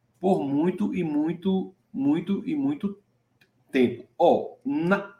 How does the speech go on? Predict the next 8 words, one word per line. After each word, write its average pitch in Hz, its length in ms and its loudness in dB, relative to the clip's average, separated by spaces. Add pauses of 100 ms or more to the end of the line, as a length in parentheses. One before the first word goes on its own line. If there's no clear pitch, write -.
há 175 300 8
inúmeros, 214 680 6
inúmeros, 180 840 0
é, 113 380 0
pensadores, 135 960 0
pessoas 143 720 -2 (520)
que 190 520 2 (260)
falam, 196 720 6